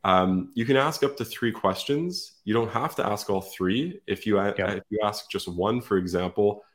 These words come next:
Speaker 1: they'll spend the majority of time or all the time on the, uh, on the one. And then you select how many that you want, uh, back,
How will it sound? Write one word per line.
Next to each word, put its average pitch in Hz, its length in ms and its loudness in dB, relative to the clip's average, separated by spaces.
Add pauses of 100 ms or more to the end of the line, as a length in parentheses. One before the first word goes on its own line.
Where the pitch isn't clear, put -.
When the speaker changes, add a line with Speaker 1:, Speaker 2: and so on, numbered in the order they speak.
(160)
Speaker 1:
they'll 95 100 -2
spend 101 280 -2
the 95 40 2
majority 95 400 2
of 90 140 -4
time 92 360 0
or 82 180 -2
all 98 120 2
the 104 100 -2
time 90 320 -2
on 85 160 -4
the, 85 220 -2
uh, 85 180 -8
on 85 120 -4
the 82 80 -4
one. 135 420 -2 (560)
And 95 160 0
then 98 500 2 (400)
you 104 180 -2
select 101 500 -2
how 107 240 2
many 110 320 4
that 95 160 0
you 98 100 -2
want, 92 540 0 (120)
uh, 87 180 -4
back, 92 560 -4